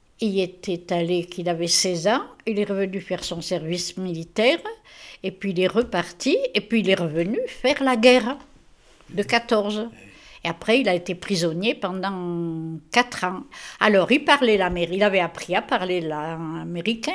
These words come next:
l'anglais, ou, et, et l'allemand. Et que si bien, quand nous avions les Allemands, à une époque qui étaient venus occuper la France,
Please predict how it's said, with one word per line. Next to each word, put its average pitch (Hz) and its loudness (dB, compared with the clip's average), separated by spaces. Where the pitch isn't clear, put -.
l'anglais, 277 -2
ou, 214 4
et, 208 8
et 294 6
l'allemand. 220 8
Et 208 -2
que 285 2
si 269 4
bien, 233 4
quand 254 -2
nous 220 0
avions 196 2
les 175 2
Allemands, 175 0
à 185 0
une 190 0
époque 175 2
qui 202 0
étaient 196 0
venus 175 0
occuper 175 0
la 160 -2
France, 170 -2